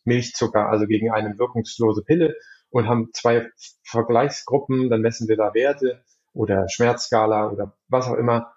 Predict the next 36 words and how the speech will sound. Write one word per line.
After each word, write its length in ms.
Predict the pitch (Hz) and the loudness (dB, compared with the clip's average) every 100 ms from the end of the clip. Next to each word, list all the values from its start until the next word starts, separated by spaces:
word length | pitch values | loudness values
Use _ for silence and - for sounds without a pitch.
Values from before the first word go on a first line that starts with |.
| _ | _
und 180 | 117 139 | -2 0
haben 140 | 151 | 2
dann 140 | 131 | 2
einen 220 | 131 127 - | 0 -4 -6
ziemlich 340 | - 156 113 | -2 0 0
einfachen 360 | 123 110 110 101 | -2 -2 -4 -2
Wert, 300 | 101 101 - _ _ - | -2 -4 -10 _ _ 0
äh, 180 | 110 | 2
z-, 220 | 107 110 131 | 2 -2 2
ziemlich 240 | 165 151 | 2 2
einfache, 340 | 139 135 127 123 | 0 -2 -4 -2
klare 320 | 131 127 120 | 0 0 0
Aussage 520 | 120 - 113 110 107 | 0 0 0 0 -2
nach 160 | 104 95 | -4 -4
sechs 240 | 110 - | -6 -4
Wochen 240 | 104 - | -8 -4
oder 180 | 110 101 | -2 0
nach 180 | 101 95 | -2 -4
acht 220 | - - | -8 -4
Wochen 180 | 107 98 | -2 -2
oder 160 | 104 98 | -4 -4
so. 100 | - - - - - - - - | -4 -6 -18 -20 -18 -16 -16 -2
Äh, 160 | 120 123 | 2 2
und 160 | 123 117 | 2 0
beim 160 | 123 | 0
Naturheilverfahren 800 | 127 123 185 170 147 - 135 135 | 0 0 -2 0 -2 -2 -2 0
sind 160 | 131 131 | -2 -4
die 140 | 131 | -4
sehr 180 | 117 139 | 0 -2
komplex. 720 | - 165 - 135 - - _ _ _ | 0 0 0 -2 -4 -12 _ _ _
Ich, 340 | 156 135 - - | 0 0 -4 -2
ich 180 | - - | 0 0
spreche 360 | - 147 147 | 0 0 2
mit 160 | 131 120 | 0 0
den 140 | 117 | -2
Patienten. 640 | 113 110 - 107 98 101 98 | -2 -4 0 0 0 -6 -8